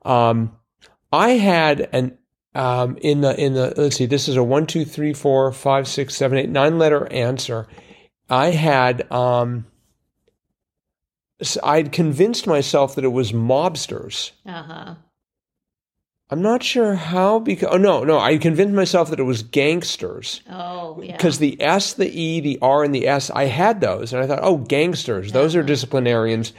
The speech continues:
Speaker 1: That was sort of being cute.
Speaker 2: Uh-huh.
Speaker 1: Turned out it was punishers.
Speaker 2: Right. Uh-huh.
Speaker 1: Um, so they weren't being quite as cute as I was.
Speaker 2: Oh. <laughs>
Speaker 1: And the other, the other answer that I put down, or it was hopeless,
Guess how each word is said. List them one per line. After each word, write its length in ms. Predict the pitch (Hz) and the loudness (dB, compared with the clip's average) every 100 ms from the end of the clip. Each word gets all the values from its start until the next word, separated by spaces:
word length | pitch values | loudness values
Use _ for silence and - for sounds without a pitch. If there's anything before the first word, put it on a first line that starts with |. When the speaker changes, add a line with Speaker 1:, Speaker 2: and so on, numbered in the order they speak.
| - | -8
Speaker 1:
That 120 | - | 0
was 180 | 135 139 | 2 2
sort 180 | - 127 | 2 0
of 80 | 117 | 0
being 260 | 123 120 | -2 -2
cute. 420 | 120 - 196 113 - - - 220 | -4 0 0 0 -10 -20 -20 -12
Speaker 2:
Uh-huh. 400 | 175 156 - - | -12 -12 -14 -2
Speaker 1:
Turned 220 | 151 135 | 0 2
out 100 | 127 | 2
it 40 | |
was 180 | 113 110 - - | 2 0 -4 -12
punishers. 880 | - - 233 185 - 90 87 131 156 | -8 0 2 2 0 -4 -4 -6 -6
Speaker 2:
Right. 500 | 170 160 - - - - | -6 -8 -10 -16 -20 -20
Uh-huh. 380 | 170 170 151 - | -18 -16 -10 -2
Speaker 1:
Um, 520 | 113 107 110 110 110 _ _ _ _ | 0 2 0 -2 -6 _ _ _ _
so 320 | - 127 117 120 | 0 2 2 2
they 100 | 139 | 2
weren't 240 | 143 135 | 2 0
being 160 | 135 120 | -2 0
quite 200 | 143 127 | 0 0
as 100 | 107 | -2
cute 240 | - 143 | 0 0
as 120 | 117 | 2
I 140 | 135 147 | 2 2
was. 340 | 90 110 123 | 0 -2 -6
Speaker 2:
Oh. 220 | 180 147 - - - | -12 -14 -16 -16 -10
<laughs> 100 | 240 - 269 - - - - - _ _ _ _ _ _ _ - | -10 -8 -14 -12 -14 -14 -16 -20 _ _ _ _ _ _ _ 0
Speaker 1:
And 140 | 143 | 2
the 120 | 147 | 4
other, 260 | 160 180 - | 2 0 -4
the 220 | 131 135 | 0 2
other 180 | 147 170 | 4 4
answer 400 | 139 123 - 117 | 2 0 -2 0
that 140 | 117 | 0
I 100 | 110 | 0
put 300 | 107 - 127 | -2 -4 -4
down, 500 | 127 117 110 107 110 - _ - | -2 -2 -2 -4 -10 -16 _ -12
or 220 | 113 - - | -12 -12 -6
it 80 | 139 | -2
was 160 | 127 | -2
hopeless, 540 | 113 135 139 127 113 | 0 -2 0 -2 -2